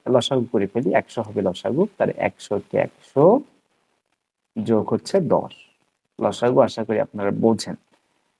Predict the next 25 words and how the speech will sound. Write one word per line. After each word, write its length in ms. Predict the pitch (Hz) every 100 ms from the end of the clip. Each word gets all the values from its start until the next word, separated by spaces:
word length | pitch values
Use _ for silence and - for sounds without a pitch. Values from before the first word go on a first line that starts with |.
| _ -
এরপরের 400 | 135 135 139 135
লাইনে 240 | 127 139 147
হচ্ছে 280 | 139 - - 233 -
আট 120 | 90 -
হাজার 340 | 98 104 127 175 214 _ _ _ _ _ _ _ _ _
into 380 | 101 107 101 165 214 240 - _ -
একশো 480 | 165 165 - - 233 254 180 110
দশ 220 | 95 123 - - 104
by 140 | 92 90
হচ্ছে 220 | 98 - -
একশো, 360 | - - - 170 233 - _ _ _ _ _ _ _ _ _ -
তার 120 | 104 -
পাওয়ার 160 | 101 101
হচ্ছে 180 | 101 139 -
তিন, 140 | 170 208 240 - -
শূন্য 240 | - 104 101
শূন্য 240 | - 107 107
কেটে 200 | - 127 143
দিচ্ছি, 220 | 160 - 190
তার 100 | 120
মানে 120 | 110 110 -
এগারো 240 | 117 117 117 104
by 100 | 92 95
দশ। 180 | 120 220 - _ _ _ _ _ _ _ -
তাহলে 160 | 92